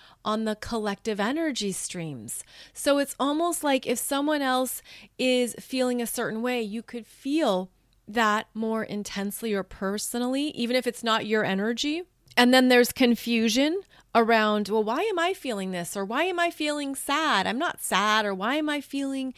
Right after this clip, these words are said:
really sensitive or more emotional?" And it isn't you, it's in the collective.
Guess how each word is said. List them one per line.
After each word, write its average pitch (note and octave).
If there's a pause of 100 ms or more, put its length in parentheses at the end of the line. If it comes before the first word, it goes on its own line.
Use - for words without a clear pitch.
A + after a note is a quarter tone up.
(240)
really C4
sensitive C4
or G3+
more A#3
emotional?" A3 (320)
And B3+
it C4+
isn't C4+
you, A#3+
it's -
in B3
the A#3+
collective. G#3